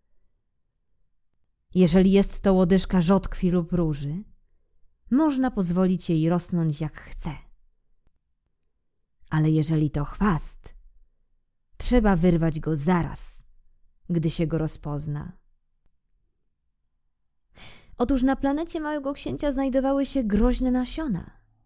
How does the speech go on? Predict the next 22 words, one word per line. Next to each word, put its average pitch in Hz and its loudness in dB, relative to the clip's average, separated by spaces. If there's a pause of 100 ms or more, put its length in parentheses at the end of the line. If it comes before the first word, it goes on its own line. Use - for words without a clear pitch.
(320)
Nasiona 180 4
baobabu. 165 2 (2750)
Gleba 170 4
planety 160 0
była 165 2
nimi 170 4
zasypana. 170 0 (2500)
Tymczasem, 170 4
jeśli 165 -2
weźmiesz 170 0
się 175 -2
za 170 0
takie 175 -2
baobaby 170 2
za 160 0
późno, 165 -4 (1120)
już 143 -6
nigdy 180 2
ich 151 -6
się - -6
nie 151 -4
pozbędziesz. 143 -8